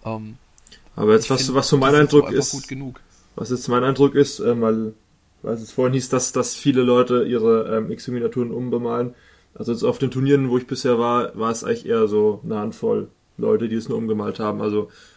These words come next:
Speaker 2: der Großteil lässt die Schiffe so. Also es kann man auf eine, es ist sehr überschaubar, der Anteil an Leuten, die wirklich sich die Arbeit machen, die nochmal groß umzubemalen, die Schiffe.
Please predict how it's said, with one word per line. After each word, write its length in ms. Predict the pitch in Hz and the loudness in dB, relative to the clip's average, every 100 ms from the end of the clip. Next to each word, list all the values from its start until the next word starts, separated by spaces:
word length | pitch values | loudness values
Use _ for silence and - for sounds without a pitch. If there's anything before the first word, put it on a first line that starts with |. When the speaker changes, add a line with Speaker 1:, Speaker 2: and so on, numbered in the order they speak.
| _ _ - | _ _ -4
Speaker 2:
der 100 | 113 | -2
Großteil 580 | 113 123 131 - 127 123 | 0 0 0 0 2 4
lässt 220 | 117 - | 2 0
die 60 | 127 | -6
Schiffe 300 | 127 - 110 | -6 -4 -2
so. 300 | 107 104 - _ _ - | 0 0 -4 _ _ -14
Also 220 | - 107 | -6 -4
es 180 | 107 - _ _ - | -4 -8 _ _ -10
kann 160 | 123 | -6
man 80 | 117 | -6
auf 100 | 113 | -6
eine, 300 | 113 113 - - - _ _ _ _ - _ - - _ | -6 -6 -8 -14 -20 _ _ _ _ -20 _ -20 -20 _
es 140 | 120 135 | -8 0
ist 100 | - | 8
sehr 140 | 151 | 8
überschaubar, 440 | 139 131 135 131 | 8 4 2 4
der 140 | 123 110 | 4 2
Anteil 300 | 120 127 113 | -2 -4 -4
an 100 | 113 | -2
Leuten, 340 | 110 110 120 | -2 -4 -6
die 180 | 110 107 | -8 -6
wirklich 280 | 113 113 104 | -8 -10 -16
sich 120 | 104 | -8
die 100 | 131 | -4
Arbeit 200 | 117 110 | -2 -2
machen, 240 | 110 113 | -6 -6
die 80 | 113 | -6
nochmal 500 | 113 107 110 104 104 - _ - | -6 -6 -8 -8 -10 -14 _ -4
groß 180 | 123 | -2
umzubemalen, 560 | 123 117 113 110 107 107 | -4 -8 -8 -6 -6 -8
die 60 | 107 | -8
Schiffe. 360 | 117 - 101 | -10 -12 -16